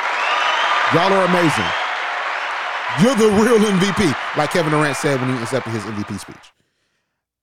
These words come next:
Clubhouse was the wave. Twitter Spaces is where you go when you see breaking news like this, and they did not disappoint.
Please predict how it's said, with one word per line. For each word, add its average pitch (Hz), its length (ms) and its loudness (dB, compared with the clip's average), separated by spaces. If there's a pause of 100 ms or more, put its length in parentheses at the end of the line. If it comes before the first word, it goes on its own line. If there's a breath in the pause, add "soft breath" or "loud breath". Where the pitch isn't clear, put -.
(120)
Clubhouse 208 480 2
was 190 180 4
the 175 80 2
wave. 175 460 4
Twitter 202 340 4
Spaces 185 460 -2
is 156 100 -4
where 160 180 2
you 170 120 -4
go 160 240 2
when 139 140 0
you 143 100 -8
see 175 240 -6
breaking 143 360 -2
news 151 260 2
like 139 180 -2
this, 135 220 -2
and 113 100 -8
they 139 80 0
did 120 140 -2
not 120 220 -4
disappoint. 110 460 -8